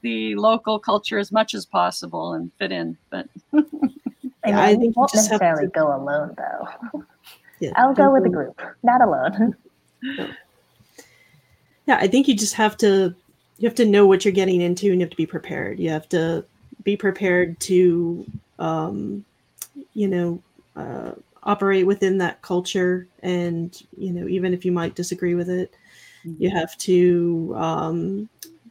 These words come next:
Speaker 3: you know, be prepared and not, um, let things get to you right away. You know, if you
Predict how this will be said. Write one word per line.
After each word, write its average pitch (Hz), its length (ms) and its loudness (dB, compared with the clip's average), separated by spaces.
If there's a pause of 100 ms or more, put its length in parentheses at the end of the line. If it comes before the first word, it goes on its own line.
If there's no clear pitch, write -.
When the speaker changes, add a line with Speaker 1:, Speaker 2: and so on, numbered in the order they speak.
(240)
Speaker 3:
you 294 100 0
know, 262 80 2
be 233 180 2
prepared 196 720 0 (180)
and 202 220 2
not, 180 300 0 (680)
um, 185 460 -2 (100)
let 208 220 0
things 208 220 2
get - 260 -6
to - 100 -6
you 220 220 -2
right 208 180 0
away. 202 300 -2
You 254 160 0
know, 185 100 2
if 185 160 -4
you 165 220 -4